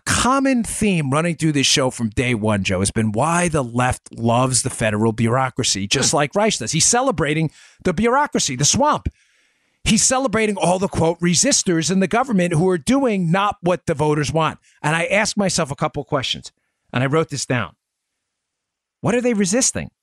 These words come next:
Speaker 1: They're not being asked to do anything unlawful. They're being asked to do what the voters wanted, which was elect an executive, the president of the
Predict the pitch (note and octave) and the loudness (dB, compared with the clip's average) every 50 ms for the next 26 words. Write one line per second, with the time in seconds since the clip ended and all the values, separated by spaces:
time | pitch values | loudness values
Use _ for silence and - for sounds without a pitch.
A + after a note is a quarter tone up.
0 | _ _ _ _ _ _ _ _ _ _ _ _ _ _ _ _ _ _ _ _ | _ _ _ _ _ _ _ _ _ _ _ _ _ _ _ _ _ _ _ _
1 | _ _ _ _ _ _ _ - F#3+ G3 B3 D#4+ D#4+ - - - A3 G#3 F#3 - | _ _ _ _ _ _ _ -2 0 2 2 2 0 0 -2 -2 -2 -2 -2 -2
2 | D3 D#3+ G#3+ A#3+ G3+ - - D3+ C#3 D#3+ E3+ F#3 F3+ F3 E3+ D#3 - E3+ D#3 D3+ | 0 0 0 0 0 -2 -2 -2 -2 0 0 0 0 -2 -2 -2 0 0 0 0
3 | C#3 B2 A2+ G#2 G#2 B2 E3 A#3 - - A2+ G#2 B2 F3 _ _ _ _ _ _ | 0 0 0 0 0 0 0 0 0 -2 -2 -2 -2 -4 _ _ _ _ _ _
4 | _ _ _ _ _ _ _ _ _ _ _ _ _ - G#3+ G#3+ D#3+ - C4 C#4+ | _ _ _ _ _ _ _ _ _ _ _ _ _ -2 0 0 0 0 0 2
5 | D#4 D#4 C#4 - - F3 E3 E3 F#3 - - - - F3+ D3+ B2+ - D#3 D#3+ C#3 | 0 0 -2 0 0 0 2 2 0 -2 -2 -2 -2 -2 -2 0 0 0 2 2
6 | B2+ A#2+ C3 E3 F3+ - _ _ _ _ _ _ _ - F#3 G3+ G#3 - G#3 D3+ | 0 -2 -4 -6 -8 -12 _ _ _ _ _ _ _ -2 -2 0 0 0 -2 -2
7 | C3 F3 E3+ F3+ F3+ G3 E3+ D#3 E3 G3 A#3+ C#4 D4+ B3+ - A#2 D2+ - _ _ | 0 0 0 2 0 -2 -2 -2 -2 0 0 2 0 0 -2 -6 -8 -10 _ _
8 | _ _ _ _ - G#3+ A3 - G3+ A3+ A3+ E3 F#3 G3+ F#3 F3+ F3 F#3+ G#3 A#3+ | _ _ _ _ -2 -2 0 0 0 0 0 0 0 -2 0 0 0 2 0 0
9 | - - B3 A3 G#3 F3 C#3 - E3+ F#3+ G3+ - - B2+ G2 G2 A2 B2+ C3+ D#3 | 0 0 0 0 0 0 0 0 0 0 0 0 -2 -2 -2 -2 -2 -2 -2 -4
10 | - - D#3 E3 D#3 D#3+ F3 F3 | -4 -2 -4 -4 -2 0 0 0